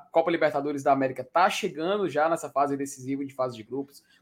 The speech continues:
Copa do Brasil já começou, nesse fim de semana tem Brasileirão.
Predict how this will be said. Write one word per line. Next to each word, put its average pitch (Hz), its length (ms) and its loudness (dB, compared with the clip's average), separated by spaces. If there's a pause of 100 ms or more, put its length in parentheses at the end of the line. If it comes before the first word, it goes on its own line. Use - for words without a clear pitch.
Copa 233 260 6
do 190 80 2
Brasil 156 280 6
já 147 100 -2
começou, 143 460 -8
nesse 190 240 -2
fim 190 100 -8
de 175 60 -10
semana 156 280 -4
tem 143 120 -8
Brasileirão. 131 480 0